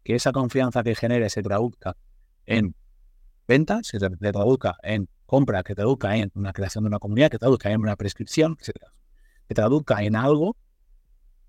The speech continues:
que puedas medir, pero que todo, y que eso que puedas medir, obviamente,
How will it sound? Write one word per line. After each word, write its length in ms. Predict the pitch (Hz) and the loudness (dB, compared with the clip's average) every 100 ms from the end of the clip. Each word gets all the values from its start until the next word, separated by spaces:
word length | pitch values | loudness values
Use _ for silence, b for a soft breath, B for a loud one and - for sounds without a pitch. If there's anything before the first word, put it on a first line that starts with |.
| - | -6
que 120 | 127 | 0
puedas 300 | 156 165 156 | 4 4 4
medir, 360 | 139 156 220 _ _ _ _ _ _ | 2 2 0 _ _ _ _ _ _
pero 220 | - 139 131 | 0 2 2
que 180 | 131 | 0
todo, 240 | 127 156 160 | 0 0 0
y 80 | 135 | 2
que 100 | 151 | 0
eso 160 | 190 | 0
que 100 | 165 | -2
puedas 280 | 170 156 135 | 2 0 2
medir, 280 | 127 135 - | 0 -2 -2
obviamente, 460 | 113 110 120 107 | -6 -4 -4 -6